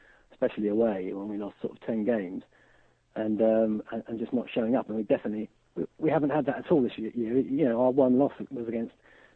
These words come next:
Man City, and, and we did qu-, quite, had quite a few chances there. So, um,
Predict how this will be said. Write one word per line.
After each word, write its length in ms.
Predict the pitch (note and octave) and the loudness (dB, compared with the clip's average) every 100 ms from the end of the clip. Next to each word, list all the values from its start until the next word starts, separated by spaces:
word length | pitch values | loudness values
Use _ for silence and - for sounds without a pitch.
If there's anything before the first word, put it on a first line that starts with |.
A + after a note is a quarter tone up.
| - | -6
Man 160 | A#2+ - | -2 2
City, 220 | C#3 A2 | 2 0
and, 120 | A2 | -4
and 260 | - A#2 A#2+ C3+ | -4 -6 -4 2
we 140 | C#3 | 6
did 180 | C3+ - | 6 6
qu-, 100 | - | 2
quite, 140 | - C#3 | 4 4
had 280 | D3+ B2 - | 4 0 2
quite 160 | - | 2
a 20 | |
few 140 | - A#2 | 2 -2
chances 400 | - D3 B2+ G2 | 0 0 0 -6
there. 180 | F2+ F#2 A#2 | -6 -6 -6
So, 60 | |
um, 340 | A2+ G#2+ A2+ | -6 -6 -8